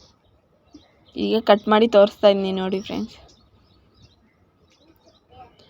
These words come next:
ನೀವು ಮೊಟ್ಟೆ ಬೇಡ ಅಂದರೆ ಹಾಲು ಮೊಸರು ಹಾಕ್ಕೊಂಡು ಮಾಡ್ಕೋಬೋದು ಫ್ರೆಂಡ್ಸ್. ಹಾಲು ಮೊಸರು ಹಾಕ್ಕೊಂಡ್ರೂ ಚೆನ್ನಾಗಿ ಬರುತ್ತೆ, ಏನು ತೊಂದರೆ ಇಲ್ಲ. ಅಕಸ್ಮಾತ್ ಕೇಕ್ ಬ್ಯಾಟರ್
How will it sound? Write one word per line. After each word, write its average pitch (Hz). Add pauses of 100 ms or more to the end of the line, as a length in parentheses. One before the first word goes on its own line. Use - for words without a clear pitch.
(600)
ನೀವು 233
ಮೊಟ್ಟೆ 226 (180)
ಬೇಡ 214 (160)
ಅಂದರೆ 226 (440)
ಹಾಲು 214 (140)
ಮೊಸರು 214
ಹಾಕ್ಕೊಂಡು 208
ಮಾಡ್ಕೋಬೋದು 196
ಫ್ರೆಂಡ್ಸ್. 196 (1900)
ಹಾಲು 208
ಮೊಸರು 220
ಹಾಕ್ಕೊಂಡ್ರೂ 208 (100)
ಚೆನ್ನಾಗಿ 196
ಬರುತ್ತೆ, 190 (460)
ಏನು 196
ತೊಂದರೆ 185
ಇಲ್ಲ. 180 (920)
ಅಕಸ್ಮಾತ್ 220 (460)
ಕೇಕ್ 226
ಬ್ಯಾಟರ್ 214